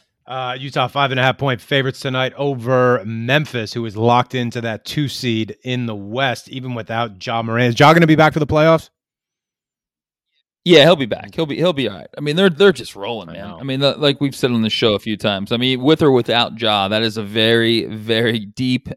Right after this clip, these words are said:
Speaker 2: and solid, well-coached basketball team.
Speaker 1: Yeah. Yeah, yeah. Um, all right.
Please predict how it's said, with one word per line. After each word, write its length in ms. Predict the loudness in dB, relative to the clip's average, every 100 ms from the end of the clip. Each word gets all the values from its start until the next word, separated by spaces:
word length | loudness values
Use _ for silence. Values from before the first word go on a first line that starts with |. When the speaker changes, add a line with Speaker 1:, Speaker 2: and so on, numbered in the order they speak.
| -12
Speaker 2:
and 260 | -10 -8 -10
solid, 680 | -14 -8 -2 -2 0 -2 -6
well-coached 720 | -2 0 0 -2 -2 -2 -6
basketball 480 | -4 -4 -8 -12 -10
team. 240 | -12 -16 _ _ -8
Speaker 1:
Yeah. 240 | -4 -2 -4 _ _ _ _ _ -8
Yeah, 220 | -4 -2
yeah. 200 | -4 -8 _ _ _ _ -20 _ 2
Um, 220 | 4 6
all 60 |
right. 140 | 6